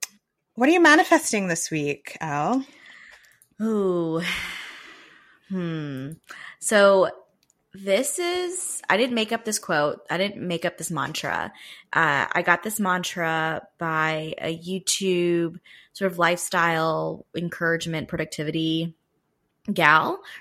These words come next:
Speaker 2: Her name is Jules Acree. And in one of her email newsletters, um, she does, like, an intention every week. And this was from January, but I really love this one. And it's, "I will actively create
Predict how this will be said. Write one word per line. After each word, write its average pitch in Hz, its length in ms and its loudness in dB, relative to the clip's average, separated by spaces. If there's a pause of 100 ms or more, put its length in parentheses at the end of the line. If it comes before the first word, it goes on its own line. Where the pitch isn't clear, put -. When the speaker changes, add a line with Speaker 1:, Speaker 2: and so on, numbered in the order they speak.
Speaker 2:
Her 202 100 -2
name 185 180 0
is 160 200 -4 (220)
Jules 185 840 -4
Acree. 175 600 -2 (840)
And 190 260 2
in 185 100 0
one 190 140 2
of 196 140 -2
her 190 200 2 (100)
email 190 280 0
newsletters, 165 880 0 (100)
um, 165 540 -6
she - 160 -6
does, 165 280 -2 (120)
like, 160 240 -6
an 165 100 -4
intention 160 400 -6
every 156 180 -4
week. 151 400 -8 (460)
And 175 140 -2
this 202 120 0
was 403 120 0
from 311 140 2
January, 180 680 0
but 156 240 2
I 156 80 4
really 202 240 2
love 147 180 0
this - 200 -8
one. - 400 -8
And 170 160 -2
it's, - 320 -6 (440)
"I 180 200 4
will 240 300 0
actively 196 640 -2
create 143 840 -6